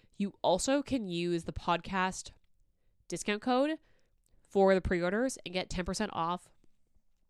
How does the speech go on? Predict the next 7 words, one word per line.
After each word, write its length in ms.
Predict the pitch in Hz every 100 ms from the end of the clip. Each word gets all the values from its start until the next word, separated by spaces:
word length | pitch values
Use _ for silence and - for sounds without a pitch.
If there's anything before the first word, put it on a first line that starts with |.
| _ _ _ -
the 180 | 180 170
pre-order 320 | - 170 156
price. 340 | 151 - - - - - _ _ _ _ -
So 340 | - 175 - - _ - _ - -
the 100 | 185 -
discount 300 | 190 247 220
code 300 | 202 180